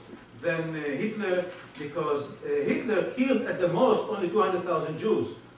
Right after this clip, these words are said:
whereas the Zionists supposedly killed more than one million Palestinians.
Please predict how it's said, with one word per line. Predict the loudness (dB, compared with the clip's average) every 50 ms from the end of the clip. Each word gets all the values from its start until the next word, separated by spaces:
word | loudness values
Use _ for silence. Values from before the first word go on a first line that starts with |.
| -20 -20 -20 -18 -8
whereas | -4 -2 -2 -2
the | -2
Zionists | 0 4 6 8 10 10 8 6 4 2 0 0 -2
supposedly | -4 -2 0 2 2 2 2 0 -4 -4
killed | 0 2 2 2 2
more | 4 4 4 4
than | 4 2
one | 0 0 0 0
million | -2 -4 -4
Palestinians. | -4 -4 -4 -4 -4 -4 -4 -2 -2 -4 -6 -8 -10 -14 -18